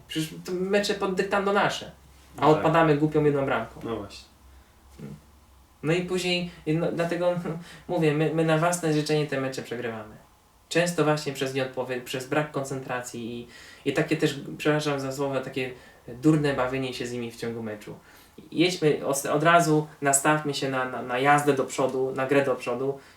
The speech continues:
Speaker 1: i, i zróbmy, strzelmy jedną, drugą, trzecią bramkę i zamykamy mecz, sprawę i, i tyle. A my się bawimy z nimi, a oni wtedy pach, no, głupi błąd, no,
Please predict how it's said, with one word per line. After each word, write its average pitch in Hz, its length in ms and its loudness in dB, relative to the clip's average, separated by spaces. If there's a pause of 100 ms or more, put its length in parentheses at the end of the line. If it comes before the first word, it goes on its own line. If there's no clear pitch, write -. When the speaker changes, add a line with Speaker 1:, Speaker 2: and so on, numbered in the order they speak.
Speaker 1:
i, 156 220 0
i 175 40 2
zróbmy, 175 320 2
strzelmy 156 340 4
jedną, 151 280 6
drugą, 156 280 6
trzecią 147 240 -2
bramkę 139 300 4
i 160 160 0
zamykamy 170 420 0
mecz, 165 180 0
sprawę 131 400 -2
i, - 120 -6
i 165 60 -4
tyle. - 280 -8 (500)
A 143 120 0
my 143 120 2
się 127 140 -6
bawimy 139 600 2
z 131 40 -4
nimi, 127 320 -4
a 127 80 0
oni 127 200 -2
wtedy 120 220 -6
pach, 123 320 -4
no, 123 80 -8
głupi 120 260 -8
błąd, 117 320 -4 (500)
no, 123 60 -14